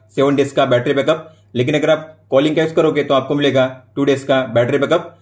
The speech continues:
चार्जिंग करने के लिए आप पांच वाट या दस वाट का चार्जिंग अडाप्टर यूज कर सकते हो। जितना स्लो चार्जर आप यूज करोगे उतना बेहतर होता है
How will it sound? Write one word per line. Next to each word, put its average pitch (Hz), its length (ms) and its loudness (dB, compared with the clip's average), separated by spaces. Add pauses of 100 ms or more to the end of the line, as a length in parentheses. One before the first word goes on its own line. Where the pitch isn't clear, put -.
(160)
चार्जिंग 160 360 0
करने 160 240 0
के 160 80 -4
लिए 147 380 0
आप 135 200 -2
पांच 151 220 0
वाट 165 140 -4
या 147 100 2
दस 151 180 2
वाट 135 120 0
का 139 180 0 (340)
चार्जिंग 135 400 -2
अडाप्टर 135 520 0
यूज 139 160 -4
कर 131 160 0
सकते 131 260 -2
हो। 165 420 -4
जितना 131 320 0
स्लो 170 200 2
चार्जर 156 340 0
आप 156 120 2
यूज 156 120 -8
करोगे 151 300 0
उतना 143 280 0
बेहतर 139 260 0
होता 147 200 2
है 139 140 2